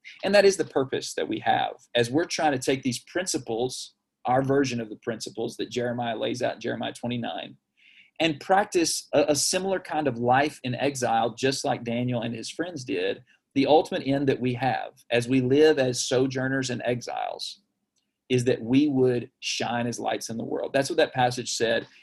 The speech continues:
in First Peter two and verse nine, is that we would proclaim the excellencies of him who called us out of darkness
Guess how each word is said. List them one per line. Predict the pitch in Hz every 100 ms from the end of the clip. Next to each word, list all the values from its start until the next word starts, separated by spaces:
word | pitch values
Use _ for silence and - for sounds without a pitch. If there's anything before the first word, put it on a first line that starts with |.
| _
in | 123
First | 120 127 120 -
Peter | 120 117
two | - 113
and | 113
verse | 110 113 -
nine, | - 117 107 120 - _
is | 131 123
that | 113
we | 123 147
would | 147
proclaim | 131 120 - - 131 143 143
the | 143
excellencies | 120 117 - 110 - - 90 - - _ _ -
of | 117
him | - 127 127
who | 123
called | - 120 120
us | 120 120
out | 113 113
of | 104
darkness | 113 117 - 82 - -